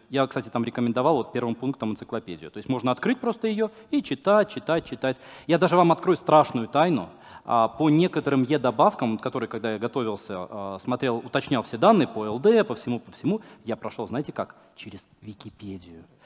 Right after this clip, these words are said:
То есть если вы не просто читаете Википедию, не надо так делать, вы в Википедии спускаетесь вниз, находите список статей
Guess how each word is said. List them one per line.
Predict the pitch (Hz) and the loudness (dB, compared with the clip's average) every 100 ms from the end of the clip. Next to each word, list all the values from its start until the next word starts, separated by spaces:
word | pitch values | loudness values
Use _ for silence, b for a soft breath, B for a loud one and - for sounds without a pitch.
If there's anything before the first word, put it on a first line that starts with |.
| b | b
То | - | -4
есть | 147 | -4
если | 147 202 175 | 0 2 4
вы | 147 156 | 2 4
не | 151 | 2
просто | 185 240 - | 6 4 4
читаете | - 190 139 | 0 2 2
Википедию, | 131 - 160 120 113 | -2 -2 2 2 4
не | |
надо | 139 135 | 4 4
так | 120 110 | 0 -4
делать, | 104 92 120 | -6 -8 -4
вы | 151 | -4
в | 147 | -4
Википедии | 117 139 135 196 247 160 107 | -8 -8 -6 -4 -2 -2 -4
спускаетесь | - - 165 147 139 - | -8 -6 -2 0 -2 -2
вниз, | 117 139 - b b | -2 -2 -6 b b
находите | 135 254 160 | -4 -2 -2
список | - 226 180 - | -4 -4 -6 -6
статей | - 175 170 110 98 165 | -4 -2 -2 -6 -6 -6